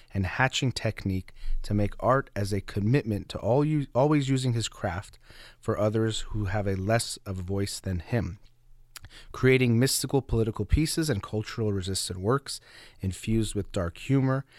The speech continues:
and he uses rich graphic design skills and his artistic abilities,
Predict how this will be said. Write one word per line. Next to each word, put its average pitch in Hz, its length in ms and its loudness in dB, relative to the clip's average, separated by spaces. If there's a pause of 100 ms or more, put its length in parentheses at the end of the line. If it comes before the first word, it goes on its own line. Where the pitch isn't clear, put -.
(220)
and 98 120 -2
he 92 80 0
uses 92 420 -4
rich 104 400 0
graphic 135 480 2
design 113 400 0
skills 98 440 -4
and 98 100 -4
his 87 100 -4
artistic 101 600 -4
abilities, 95 600 -2